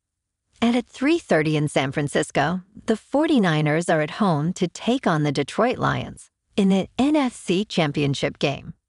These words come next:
The forty-niners are favored by seven, and the over-under in that game is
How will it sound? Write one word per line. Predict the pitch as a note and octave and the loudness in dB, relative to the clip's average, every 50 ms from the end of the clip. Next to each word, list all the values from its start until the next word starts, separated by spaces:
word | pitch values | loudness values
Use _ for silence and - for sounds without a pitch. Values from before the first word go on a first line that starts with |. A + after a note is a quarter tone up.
| _ _ _ _ _ _ _ _ | _ _ _ _ _ _ _ _
The | - A#3+ | -4 -4
forty-niners | - - - C#4+ D#4+ E4+ E4+ B3+ G3+ E3+ D3 D3 D3 D3 C#3 D#3+ E3+ - | -4 -2 0 0 2 4 4 4 4 4 2 2 2 0 0 0 0 0
are | E3+ D3+ | 0 -2
favored | D3 _ - - E3+ F#3 G3+ F3+ D#3+ D3+ | -2 _ -2 0 2 2 2 0 -2 -2
by | D3+ D#3+ C#3+ D3 | 0 -2 -2 -2
seven, | D3 - - E3 D3 C#3 C#3+ D#3 F3 F#3+ F3 E3 - | -4 -2 0 0 0 0 0 -2 -2 -2 -2 -2 0
and | F3 F3+ E3+ | 2 2 4
the | E3 D#3+ - - | 2 0 0 0
over-under | - A3 C4 C#4 - A3+ G3 F3 D3+ D3 C#3+ D#3 D3 | 0 2 2 2 2 0 2 2 0 0 0 0 2
in | D3 D3 D3 | 2 2 2
that | C#3+ C3+ C3+ C#3 - | 2 0 0 -2 -2
game | D#3 C#3+ C3+ C#3+ C#3+ D3 D3 - | -2 -2 -2 -4 -4 -6 -8 -6
is | - D#3+ D3+ C#3+ - - | -2 -2 -2 -2 -4 -12